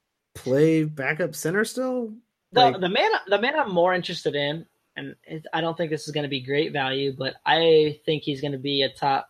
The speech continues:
Speaker 2: two hundred player playing a league that deep, is James Ennis. Just feel like
Speaker 1: Okay.
Speaker 2: there's gonna be minutes for Ennis. They don't really have a lot else to play on those wings.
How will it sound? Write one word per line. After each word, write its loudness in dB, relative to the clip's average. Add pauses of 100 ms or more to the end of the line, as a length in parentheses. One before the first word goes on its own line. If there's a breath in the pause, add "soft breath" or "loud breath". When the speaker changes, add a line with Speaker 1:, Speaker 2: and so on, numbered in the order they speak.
Speaker 2:
two -4
hundred -6
player -2 (680)
playing -4
a -4
league -4
that -4
deep, -4
is -8
James 2
Ennis. -4 (460)
Just -10
feel 4
like 4
Speaker 1:
Okay. 0
Speaker 2:
there's 2
gonna -2
be 0
minutes -4
for -6
Ennis. -6 (600)
They -6
don't 0
really 2
have 6
a 2
lot 6
else 2
to -10
play 2
on 0
those -4
wings. -6